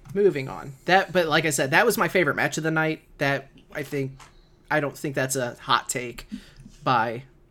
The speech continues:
any stretch of the imagination there. But the next matchup was the thirty-woman Royal Rumble match for a chance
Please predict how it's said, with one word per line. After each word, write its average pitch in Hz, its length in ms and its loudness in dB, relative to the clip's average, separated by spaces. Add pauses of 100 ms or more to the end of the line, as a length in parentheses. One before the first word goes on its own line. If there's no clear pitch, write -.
(140)
any 139 160 -2
stretch 139 280 -2
of 208 80 2
the 165 80 4
imagination 135 640 -4
there. 127 300 -4 (460)
But 156 340 2
the 170 120 2
next 214 360 0
matchup 156 540 -2
was 151 480 -2
the 160 160 -2
thirty-woman 233 880 -2
Royal 196 420 2
Rumble 175 300 0
match 160 580 -4 (380)
for 160 240 0
a 143 60 0
chance 180 480 -2